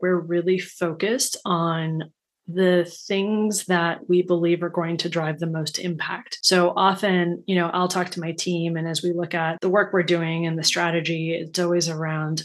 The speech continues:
okay, how do we, how do we ensure that this is the thing that's going to help us drive the most impact across the work that we're doing,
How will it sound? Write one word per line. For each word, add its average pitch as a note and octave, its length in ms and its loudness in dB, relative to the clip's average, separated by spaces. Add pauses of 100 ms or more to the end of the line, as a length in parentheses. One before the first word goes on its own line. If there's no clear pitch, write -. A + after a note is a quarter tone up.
okay, D#3+ 240 -4
how F#3+ 200 -2
do G#3+ 100 2
we, F3 400 0
how A3+ 120 4
do A#3 120 6
we G3+ 120 4
ensure F3+ 560 2
that F3+ 260 -4
this F3+ 280 2
is E3 600 -2 (100)
the F#3 140 0
thing G3 280 2
that's F3+ 180 4
going E3+ 200 2
to F3 60 2
help F3 280 -2
us D#3+ 160 0
drive D#3+ 260 -2
the E3 60 -4
most D#3 400 -4
impact F3 400 -6
across E3 380 -4
the E3 100 -4
work D#3+ 220 -10
that F#3 160 -8
we're D#3 140 -6
doing, F3+ 600 -2